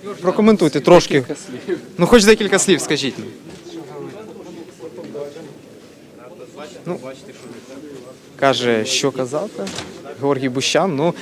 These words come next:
Speaker 1: справді сьогодні все вдавалося, йшла гра, але ставлення до преси, і це перше ставлення до вас, уболівальники, треба змінювати.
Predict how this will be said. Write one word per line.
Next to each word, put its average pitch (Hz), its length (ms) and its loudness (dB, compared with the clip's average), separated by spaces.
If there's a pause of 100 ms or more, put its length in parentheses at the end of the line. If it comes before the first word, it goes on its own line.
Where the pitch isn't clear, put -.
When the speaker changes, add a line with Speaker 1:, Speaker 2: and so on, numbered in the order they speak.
(460)
Speaker 1:
справді 170 380 6
сьогодні 151 280 4
все 170 280 8
вдавалося, 151 680 8
йшла 139 400 6
гра, 143 380 4 (920)
але 139 340 0 (120)
ставлення 131 600 0
до 107 140 -10
преси, - 480 -6
і 127 160 -8 (320)
це 131 180 0
перше - 520 -6
ставлення 110 480 -6
до 98 120 -16
вас, 156 240 -10
уболівальники, 160 580 -6
треба 127 340 -4
змінювати. 107 580 -10